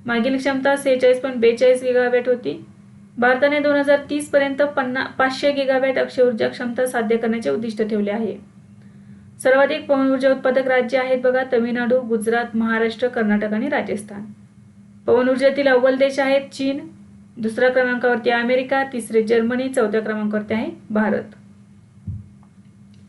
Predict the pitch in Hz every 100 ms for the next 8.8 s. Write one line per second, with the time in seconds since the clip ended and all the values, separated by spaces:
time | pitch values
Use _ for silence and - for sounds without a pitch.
0 | - - - 262 277 320 311 320 294 269
1 | 247 269 269 277 277 262 277 294 262 -
2 | 262 262 262 233 226 226 233 247 247 240
3 | 240 202 220 233 233 247 254 247 247 240
4 | 233 240 240 269 330 - _ - - -
5 | - - 233 226 233 226 247 254 254 254
6 | 254 277 277 285 254 247 254 247 233 254
7 | 269 240 220 214 - _ - 277 285 -
8 | 277 294 294 269 269 - 196 190